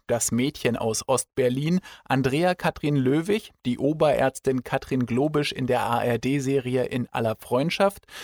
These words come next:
Manfred Lehmann, die Stimme von Bruce Willis und Christian Kamann, der Benny Beimer aus der Lindenstraße. Und all die kommen heute noch einmal zu Wort. Außerdem tanzen wir in der kommenden Stunde auf Beton.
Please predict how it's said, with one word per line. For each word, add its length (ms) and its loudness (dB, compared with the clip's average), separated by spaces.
Manfred 380 2
Lehmann, 460 2
die 160 0
Stimme 300 0
von 200 0
Bruce 360 -2
Willis 280 0
und 280 -2
Christian 580 -2
Kamann, 580 0
der 140 -4
Benny 380 0
Beimer 460 0
aus 240 -2
der 160 2
Lindenstraße. 960 0
Und 160 0
all 160 4
die 200 0
kommen 560 0
heute 320 4
noch 340 -2
einmal 460 0
zu 240 -2
Wort. 320 2
Außerdem 500 2
tanzen 420 0
wir 140 2
in 140 2
der 160 4
kommenden 500 0
Stunde 380 2
auf 240 -4
Beton. 560 -2